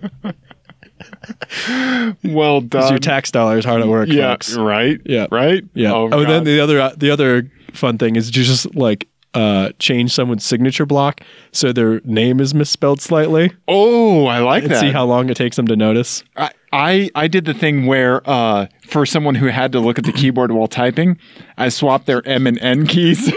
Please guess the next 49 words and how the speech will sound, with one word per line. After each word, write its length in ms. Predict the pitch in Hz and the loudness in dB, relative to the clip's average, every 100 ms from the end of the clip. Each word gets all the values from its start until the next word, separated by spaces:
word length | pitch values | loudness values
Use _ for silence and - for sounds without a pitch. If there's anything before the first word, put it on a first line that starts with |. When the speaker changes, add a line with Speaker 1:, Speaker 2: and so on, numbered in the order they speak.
| - | -2
Speaker 1:
<laughs> 800 | 202 - - - - 269 240 269 | -2 -2 -8 -20 -10 -6 -2 0
Speaker 2:
My 140 | 196 | 0
friend 240 | 220 277 277 | 2 0 2
tried 160 | 214 | 0
to 80 | 190 | 0
do 120 | 185 | 0
that 160 | 196 185 | 0 0
to 80 | 214 | 0
me, 160 | 185 175 | 0 0
and 160 | 175 | 0
then 100 | 170 | 2
I 120 | 170 180 | 2 2
didn't 240 | 202 156 | 2 2
notice 340 | 139 151 135 | 2 2 0
for, 100 | - | 0
like, 180 | 123 117 | 0 -2
three 440 | - - 127 131 123 | -6 -6 0 2 2
months. 340 | 113 98 - | 0 0 0
Speaker 1:
Because 220 | 170 143 | 0 0
you 60 | 151 | 0
don't 180 | 147 131 | 0 0
look 140 | 190 | -2
at 80 | 202 | -2
the 80 | - | -2
keyboard. 640 | 123 113 208 98 107 - | -2 0 0 0 0 0
Speaker 2:
I 80 | 196 | 2
mean, 140 | 233 | 2
I, 80 | 247 | 2
Speaker 1:
Yeah. 200 | 233 127 | 0 0
Speaker 2:
I 60 | 254 | 0
do 160 | 302 | 2
occasionally, 520 | 247 - 143 165 220 262 | 0 0 0 2 2 4
Speaker 1:
Right, 140 | 175 | 2
Speaker 2:
like, 100 | 151 | 0
Speaker 1:
yeah. 100 | 131 | 2
Speaker 2:
reset 400 | 190 - - 196 | 2 2 0 2
once 240 | 214 233 247 | 2 0 0
in 60 | |
a 40 | 247 | 2
while 300 | 254 277 247 | 4 4 2
just 120 | 175 | 2
Speaker 1:
Yeah. 40 | |
Speaker 2:
to 60 | 143 | 0
get 100 | 180 | 0
my 120 | 147 | -2
home 280 | 156 180 202 | 2 2 4
row. 260 | 214 226 240 | 4 2 2
You 80 | 427 | 0
Speaker 1:
Yeah, 120 | 466 | 0